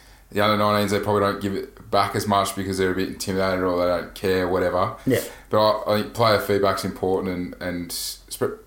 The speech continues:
Speaker 1: especially to one another. It just, I think it's a trust thing and, uh, respect thing as
Speaker 2: Mm.
Speaker 1: well, uh, especially if it's delivered in the right way. Sometimes it can be delivered the wrong way.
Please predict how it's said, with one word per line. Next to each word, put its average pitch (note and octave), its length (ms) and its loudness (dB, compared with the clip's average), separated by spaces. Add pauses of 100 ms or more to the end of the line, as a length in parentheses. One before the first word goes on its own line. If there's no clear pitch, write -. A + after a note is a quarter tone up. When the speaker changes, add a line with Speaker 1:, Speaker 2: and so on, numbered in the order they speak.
Speaker 1:
especially D3+ 360 -2
to - 120 -6
one F#2+ 160 2
another. G2 460 4
It - 60 -10
just, - 280 -6 (340)
I G#2 60 -8
think A#2 140 0
it's G2 120 -4
a F#2+ 60 -8
trust - 400 0
thing G#2 220 2
and, F2 300 -2 (640)
uh, F2+ 200 0
respect G#2+ 400 0
thing G#2 160 -2
as F2+ 80 0
Speaker 2:
Mm. E2+ 100 2
Speaker 1:
well, A#2 280 2
uh, - 320 -4
especially E3+ 320 -2
if A#2 80 -2
it's - 120 -4
delivered G#2 200 0
in G2 40 0
the F#2+ 60 0
right F#2 120 2
way. E2 60 -2
Sometimes C#3+ 520 2
it - 80 -8
can G#2 180 2
be G2+ 80 2
delivered F#2+ 260 0
the F#2 80 0
wrong F2 180 -2
way. F#2+ 200 0